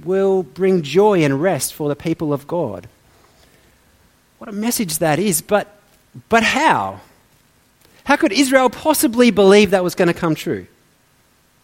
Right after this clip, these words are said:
Well, it's gonna be,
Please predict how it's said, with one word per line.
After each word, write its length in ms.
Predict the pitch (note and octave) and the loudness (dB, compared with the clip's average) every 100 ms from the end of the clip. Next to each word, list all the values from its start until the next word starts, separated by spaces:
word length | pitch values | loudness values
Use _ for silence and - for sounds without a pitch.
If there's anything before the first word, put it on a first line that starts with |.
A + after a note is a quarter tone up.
| _ _ _ _ _ _ _ _ _ _ _ _ _ _ _ _ _ _ _ _ _ _ _ | _ _ _ _ _ _ _ _ _ _ _ _ _ _ _ _ _ _ _ _ _ _ _
Well, 100 | D3 | -10
it's 120 | E3 | -8
gonna 240 | - G#3+ | -4 -4
be, 120 | C4+ | -4